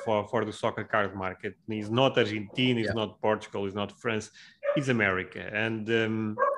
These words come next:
Speaker 1: I also agree with you that they may have expectations a little bit too high at this point, uh, um, because I saw people saying that, "I wish it's Portugal, that will be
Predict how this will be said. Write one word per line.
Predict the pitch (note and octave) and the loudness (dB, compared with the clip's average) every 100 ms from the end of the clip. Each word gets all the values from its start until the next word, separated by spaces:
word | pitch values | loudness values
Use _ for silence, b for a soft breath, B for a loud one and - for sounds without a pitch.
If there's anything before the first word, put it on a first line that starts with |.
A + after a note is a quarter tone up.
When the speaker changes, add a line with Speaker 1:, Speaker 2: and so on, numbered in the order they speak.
| - - _ _ _ - - - _ _ - | -6 -16 _ _ _ -20 -20 -20 _ _ 6
Speaker 1:
I | F#3 | 8
also | A3+ B3 G3 | 8 8 8
agree | F3+ F#3 | 8 8
with | E3+ B2+ | 6 4
you | C3+ B2+ | 2 4
that | C#3 C3 - | 4 2 -2
they | B2+ E3 | 0 2
may | E3+ G3 G3 | 2 2 2
have | F3 | 0
expectations | E3+ - D#3 - D3 D#3 C#3 | -6 -6 -6 -6 -6 -4 -2
a | |
little | D3 D#3+ | 0 0
bit | C#3+ C#3+ - | 0 -4 0
too | C3+ | 2
high | C3 | 4
at | B2+ | 2
this | A#2 - | -2 -8
point, | - A#2+ A2+ A2 A#2+ | -6 -4 -4 -4 -6
uh, | A2+ A2+ | -6 -2
um, | G#2+ G#2 G2 G2+ G2+ - | -2 0 -2 -6 -10 -12
because | C#3+ F3 G3 | -4 0 0
I | |
saw | G#3 C4 | 2 0
people | - B3 G3 | 0 0 0
saying | - E3 E3 D3 | 2 2 2 2
that, | C#3+ C3+ - | 0 0 -2
"I | D3 | 0
wish | D3 E3 - C#3+ | 2 2 0 -6
it's | - | -6
Portugal, | - C#3+ C#3+ C3+ C3+ B2 | 2 2 2 0 2 4
that | C3 C3 | 2 2
will | B2+ | -2
be | B2 | -2